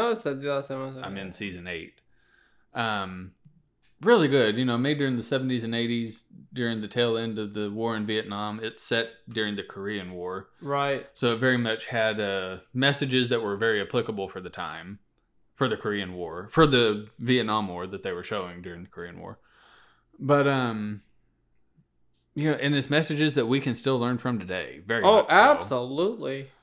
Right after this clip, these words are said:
Speaker 2: Um, comedy. It's a comedy, comedic show, I guess.
Speaker 1: It
Speaker 2: Um,
Speaker 1: is.
Speaker 2: the
Speaker 1: It's,
Speaker 2: last few
Speaker 1: it's
Speaker 2: seasons.
Speaker 1: like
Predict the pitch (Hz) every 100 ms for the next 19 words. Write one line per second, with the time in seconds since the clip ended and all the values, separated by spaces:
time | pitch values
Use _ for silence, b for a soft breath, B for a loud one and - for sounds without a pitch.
0 | _ - 123 117 113 110 107 101 _ _
1 | _ _ _ - 180 185 185 156 151 139
2 | 165 170 170 165 160 160 156 156 165 -
3 | 151 143 139 135 135 139 - - - _
4 | - - 165 160 156 143 135 131 127 147
5 | 165 - 151 131 143 135 139